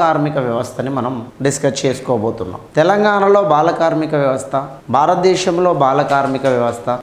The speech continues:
ఈ బాల కార్మికులు అనే వాళ్ళకి ఏ రంగంలో ఎక్కువగా పనిచేస్తున్నారు?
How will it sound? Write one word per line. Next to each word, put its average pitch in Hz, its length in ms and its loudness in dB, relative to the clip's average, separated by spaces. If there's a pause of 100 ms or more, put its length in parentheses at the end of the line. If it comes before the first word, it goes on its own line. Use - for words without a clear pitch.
(120)
ఈ 156 40 6 (120)
బాల 170 180 2 (140)
కార్మికులు 180 500 2
అనే 151 220 2
వాళ్ళకి 143 320 0 (140)
ఏ 175 40 4 (120)
రంగంలో 185 480 4
ఎక్కువగా 165 360 2 (100)
పనిచేస్తున్నారు? 131 760 -2